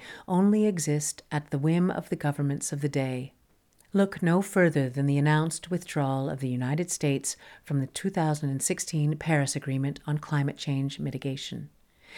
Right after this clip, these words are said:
And yet these agreements and the standards they set are vital because they offer a way to hold governments accountable.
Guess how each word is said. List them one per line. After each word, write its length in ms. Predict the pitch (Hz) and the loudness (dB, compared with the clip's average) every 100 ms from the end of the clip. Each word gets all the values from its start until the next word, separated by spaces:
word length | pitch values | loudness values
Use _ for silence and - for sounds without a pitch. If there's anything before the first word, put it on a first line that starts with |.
| - - - | -14 -10 2
And 140 | 175 | 6
yet 260 | 180 190 165 | 6 4 2
these 180 | 185 208 | 2 2
agreements 640 | 220 185 185 120 - - - | 4 4 2 0 -4 -10 0
and 140 | 151 | 2
the 60 | 139 | 2
standards 640 | - 196 202 196 185 156 | 0 2 4 4 0 -2
they 180 | - 160 | 0 0
set 440 | 160 - 143 - - - - - | 0 0 -2 -4 -14 -20 -16 -2
are 160 | 180 175 | 0 2
vital 560 | 160 180 175 131 131 - - | 2 2 2 0 -6 -14 -6
because 280 | 202 202 180 | 0 2 4
they 140 | 202 | 2
offer 320 | 208 208 214 220 | 2 2 2 2
a 100 | 196 | 4
way 280 | 170 160 | 4 4
to 100 | 160 | 2
hold 480 | 147 - 175 190 196 | 0 0 0 0 -2
governments 540 | 156 147 151 147 - - | -2 0 2 0 -4 -8
accountable. 680 | 160 - 143 135 139 156 | -10 -4 -2 -2 -4 -10